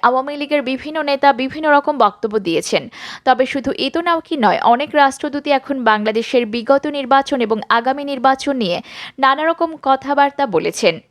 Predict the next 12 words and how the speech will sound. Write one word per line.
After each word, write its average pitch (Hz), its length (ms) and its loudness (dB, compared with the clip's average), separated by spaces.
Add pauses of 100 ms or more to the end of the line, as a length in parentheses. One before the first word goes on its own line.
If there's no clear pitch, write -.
(240)
এমনকি 208 400 -2
যে 208 140 2
দেশে 214 260 0
গণতন্ত্র 254 560 0
নড়বড়ে, 254 520 4
এমন 269 420 0
দেশ 294 200 0
তুরস্কের 247 440 -2
রাষ্ট্রদূত 220 460 0 (140)
মোস্তফা 233 480 -2
ওসমান 269 420 -4
তুরান 202 380 0